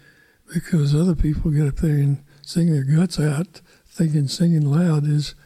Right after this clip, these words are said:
singing, you know. But it was a real lesson to watch a guy get up there and,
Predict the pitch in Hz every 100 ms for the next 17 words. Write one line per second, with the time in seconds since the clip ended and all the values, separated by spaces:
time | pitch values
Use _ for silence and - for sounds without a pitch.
0 | _ - - 196 185 151 147 147 170 170
1 | _ _ _ - - _ _ - 170 151
2 | 147 147 156 190 160 170 175 170 143 143
3 | 151 151 - 151 151 147 147 151 143 -
4 | 151 151 143